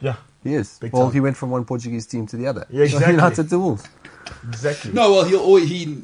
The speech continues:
Speaker 3: naturally, so Paulo can't stand it when Portuguese people do well, by the way. I don't know, it's one of those things, like,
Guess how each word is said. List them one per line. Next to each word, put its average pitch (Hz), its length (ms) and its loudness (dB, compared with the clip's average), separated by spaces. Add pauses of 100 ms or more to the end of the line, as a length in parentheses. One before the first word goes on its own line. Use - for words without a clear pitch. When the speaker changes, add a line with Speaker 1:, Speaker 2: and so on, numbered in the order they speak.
Speaker 3:
naturally, 139 680 -4 (120)
so 160 140 -6
Paulo 190 300 0
can't 147 220 -2
stand 127 340 -6
it 110 140 -12
when 107 220 -8
Portuguese 107 380 -10
people 98 220 -14
do 101 140 -8
well, 95 200 -8
by 82 120 -14
the 82 100 -16
way. 87 100 -16 (400)
I - 40 -16
don't 113 100 -10
know, 120 60 -6
it's 113 100 -10
one 123 100 -2
of 120 60 -6
those 110 200 -4
things, 113 340 -6
like, - 340 -10